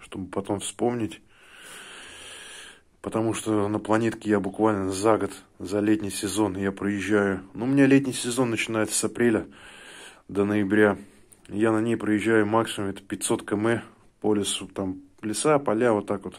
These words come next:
Чисто по кайфу. Катаюсь. Но, блин, уже времени нету. Я уже с одиннадцати лет, ребят, с, с ижаками.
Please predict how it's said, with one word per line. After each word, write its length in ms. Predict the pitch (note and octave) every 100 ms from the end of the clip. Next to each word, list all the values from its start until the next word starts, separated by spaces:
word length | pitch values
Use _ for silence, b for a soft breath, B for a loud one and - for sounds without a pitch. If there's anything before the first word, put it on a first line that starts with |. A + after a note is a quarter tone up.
| -
Чисто 380 | - C#3+ C#3+ G#2
по 140 | G#2+
кайфу. 440 | - A#2+ A2+ G2+ - B B B B B B B B B B B - - -
Катаюсь. 640 | A2 - C3 A#2+ A2 -
Но, 200 | G#2 A2+
блин, 260 | C3 C3 C3
уже 240 | B2+ A#2
времени 440 | A2+ A#2 A#2+ A#2 A2
нету. 320 | A2 A2 G#2
Я 160 | G2 G#2
уже 240 | F#2+ G2+
с 160 | - G#2+
одиннадцати 500 | G#2 G#2+ G2+ - G2+
лет, 260 | G#2+ G#2+
ребят, 380 | F#2 F2+ G2 F#2+
с, 680 | - - - - - - -
с 200 | - -
ижаками. 600 | G#2+ G#2 G2+ A#2+ B2 A#2+